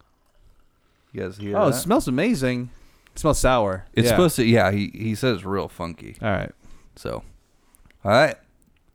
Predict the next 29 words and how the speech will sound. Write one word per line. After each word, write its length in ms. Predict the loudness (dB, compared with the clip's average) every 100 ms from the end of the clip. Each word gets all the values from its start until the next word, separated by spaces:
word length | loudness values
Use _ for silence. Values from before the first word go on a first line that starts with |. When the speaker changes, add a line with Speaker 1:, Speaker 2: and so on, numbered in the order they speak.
| _
Speaker 2:
Cheers. 640 | 2 4 4 2 -6 -12 -18 _
Speaker 1:
So 80 | -12
if 100 | -4
you're 120 | 0
listening 320 | 0 0 0 2
in, 360 | 2 0 -4 -14 -18 -2
you 140 | 2
wanna 360 | 4 2 -2 -8 _ _
toast 360 | 2 2 2 -2
with 120 | -2
the 160 | 0 -2
Spicy 460 | 0 0 2 0
Boys, 500 | 0 2 2 0 -10 _ -20 -20 -20 -2
now's 200 | 0 0
a 60 | 0
good 260 | -2 -2
time 260 | 0 2 4
to 60 |
go 100 | 2 2
ahead 160 | 2
and 180 | -2 0
pop 260 | 0 0 2
that 220 | 0 2
top 500 | 2 2 -2 -16 -12
or 60 | -10
crack 360 | -2 -2 0
that 240 | 0 0 2
cold 260 | 0 0
one 180 | -4